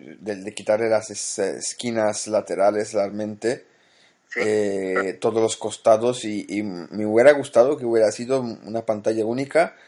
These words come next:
Speaker 1: pero por un momento pensé, "Menos mal que no salió así", porque <clears throat> yo creo que hubiera sido un desastre y hubieran habido mucha gente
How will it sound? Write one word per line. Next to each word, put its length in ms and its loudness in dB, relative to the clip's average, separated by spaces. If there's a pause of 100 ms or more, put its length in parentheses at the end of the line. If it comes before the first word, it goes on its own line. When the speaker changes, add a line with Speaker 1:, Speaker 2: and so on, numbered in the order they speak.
(440)
Speaker 1:
pero 360 4
por 140 0
un 140 -2
momento 400 -2
pensé, 640 -2 (520)
"Menos 480 0
mal 320 2
que 140 -2
no 120 0
salió 320 2
así", 300 -2
porque 580 -4
<clears throat> 1080 -8
yo 180 2
creo 240 6
que 100 4
hubiera 260 6
sido 220 0
un 140 -6
desastre 1300 0
y 140 -8
hubieran 840 -8
habido 300 -4
mucha 320 -8
gente 680 -6